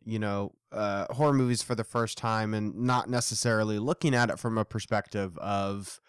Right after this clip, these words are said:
uh, just sit down and, you know, be swept away by the story and all of that, but really having to watch it with the eye of, like, "Hey, I'm gonna have to talk about this in a <laughs> little bit." So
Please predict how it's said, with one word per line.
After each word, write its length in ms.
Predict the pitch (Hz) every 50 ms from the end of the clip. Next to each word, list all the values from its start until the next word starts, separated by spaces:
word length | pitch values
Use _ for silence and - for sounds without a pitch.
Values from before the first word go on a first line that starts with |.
| - - - _ _ _ _ -
uh, 280 | - 101 101 101 98
just 240 | 104 104 135 131 -
sit 220 | - 151 131 98 107
down 500 | 127 120 117 113 110 113 113 107 110 90
and, 380 | 101 110 110 107 107 104 101
you 100 | 113 110
know, 220 | 104 107 104 101 95
be 300 | 90 110 110 110 110 104
swept 340 | - - 143 117 - -
away 120 | 113 110 107
by 140 | 90 104 104
the 80 | -
story 340 | 107 - - 202 185 160 139
and 80 | 127 120
all 200 | 113 113 110 110
of 100 | 98 92
that, 260 | 113 107 104 95 101
but 120 | 110 113
really 400 | 110 127 135 143 143 123 117 110
having 340 | 107 110 110 107 98 107 101
to 60 | 98
watch 340 | 95 90 101 98 98 - -
it 140 | 104 98 80
with 240 | 104 107 104 - -
the 300 | 101 90 98 101 98 71
eye 360 | 80 95 98 95 92 92 95 -
of, 280 | 80 98 101 101 95
like, 200 | 104 110 117 117
"Hey, 200 | 160 226 233 165
I'm 180 | 113 123 156 185
gonna 200 | 196 160 127 110
have 240 | 110 110 104 - -
to 100 | 98 90
talk 320 | - - 110 113 113 -
about 300 | 107 87 85 76 - -
this 260 | - - - - -
in 80 | 117 101
a 100 | 101 101
<laughs> 0 |
little 260 | 117 120 - 175 151
bit." 260 | 117 123 117 110 - - - - - - 202 -
So 340 | - 139 131 123 120 101